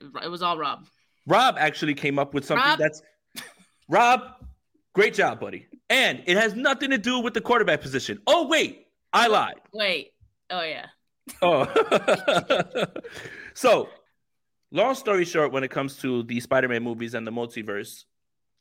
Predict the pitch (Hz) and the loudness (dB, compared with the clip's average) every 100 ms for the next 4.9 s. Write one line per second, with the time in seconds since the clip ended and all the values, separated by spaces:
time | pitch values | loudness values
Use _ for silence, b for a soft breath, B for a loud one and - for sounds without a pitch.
0 | _ - 156 156 143 - 131 165 175 170 | _ -4 -2 -2 -6 -8 0 2 2 2
1 | 156 165 165 151 175 214 254 143 151 147 | 2 4 4 2 0 -2 -2 0 0 0
2 | 160 156 - 143 156 160 127 113 139 - | -4 -6 -4 0 0 -2 -4 -4 -6 -8
3 | 147 160 190 185 120 92 - _ - 110 | -8 -6 -8 -8 -8 -10 -12 _ -10 -6
4 | 147 - _ _ _ _ - 151 143 | -6 -8 _ _ _ _ -2 0 -2